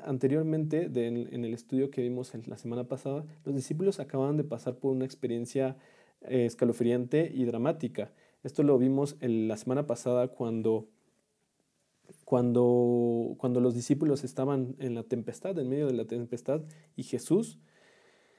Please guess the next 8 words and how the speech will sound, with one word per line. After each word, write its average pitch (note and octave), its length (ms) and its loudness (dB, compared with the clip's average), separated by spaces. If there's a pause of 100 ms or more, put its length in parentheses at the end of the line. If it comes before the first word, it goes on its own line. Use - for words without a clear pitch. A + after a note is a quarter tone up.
(460)
al D#3+ 160 6
despertarse, E3 840 8
simplemente D#3 580 2
lo B2+ 160 2
que C#3 140 2
hace C#3+ 400 2
es - 340 -4
calmar C3 460 0